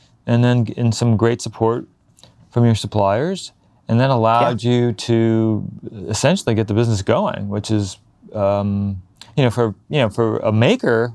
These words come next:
Speaker 1: like yourself, uh, it's pretty cash intensive. It's, it's selling things, so you have to make them to sell them. That's pretty impressive.
Speaker 2: Yeah, just, it worked out, I guess. <laughs>
Speaker 1: That's great. So, so,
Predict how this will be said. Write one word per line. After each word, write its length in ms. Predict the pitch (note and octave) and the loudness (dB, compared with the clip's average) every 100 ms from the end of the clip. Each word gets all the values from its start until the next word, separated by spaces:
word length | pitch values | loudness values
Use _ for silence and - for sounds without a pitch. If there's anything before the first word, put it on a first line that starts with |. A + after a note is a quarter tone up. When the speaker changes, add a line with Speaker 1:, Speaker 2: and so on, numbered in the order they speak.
| - | -2
Speaker 1:
like 220 | A2 G#2 | -2 -2
yourself, 540 | G2 - G#2 G2+ A2 - _ _ - - - - | -6 0 2 2 -2 -8 _ _ -20 -20 -18 -2
uh, 400 | A2+ A2 A2 A#2 | 0 0 0 -2
it's 140 | B2 G#2+ | -4 -2
pretty 180 | D#3+ B2+ | 0 0
cash 320 | C#3 B2 A2+ | 2 0 0
intensive. 580 | G#2+ A#2+ A2+ A2+ D3 B2+ | -4 -2 -2 0 -2 -2
It's, 400 | G#2+ - - - | -4 -6 -12 -6
it's 180 | A#2 - | -6 -6
selling 440 | - C#3+ E3 A2+ | -2 0 0 -2
things, 360 | G2+ F#2+ A2 A2 | -4 -4 -4 -2
so 60 | |
you 40 | A#2 | -4
have 80 | - | -2
to 80 | |
make 300 | F2+ A2+ B2+ | 0 0 -2
them 180 | G2+ G#2 | -4 -4
to 60 | G#2 | -4
sell 280 | - D3 B2+ | 0 0 0
them. 360 | F2 F#2+ A2 - - _ _ - | -4 -6 -10 -12 -20 _ _ -8
That's 180 | C#3 | -6
pretty 220 | - D#3+ D3+ | -2 0 0
impressive. 560 | D#3 A#3+ - A2+ G#2+ _ _ _ _ _ _ _ _ _ _ _ _ _ _ _ _ _ _ _ - | -2 -4 -4 -8 -10 _ _ _ _ _ _ _ _ _ _ _ _ _ _ _ _ _ _ _ -2
Speaker 2:
Yeah, 260 | C3 D3 B2 | 0 -2 -6
just, 320 | - A#2 - _ _ _ | -8 -8 -8 _ _ _
it 80 | - | -8
worked 240 | G#2+ C3 - | -6 -4 -2
out, 160 | C#3+ | -2
I 80 | A2 | -2
guess. 400 | A2 A2 - - - | -2 -4 -4 -8 -2
<laughs> 40 | |
Speaker 1:
That's 220 | - - G3+ | -2 -2 -2
great. 340 | G3 C4 B3 - - - - | 0 2 0 -4 -16 -20 -10
So, 400 | - G#3+ G3+ - | 0 0 0 -6
so, 460 | - - G3 F#3 | -6 0 0 0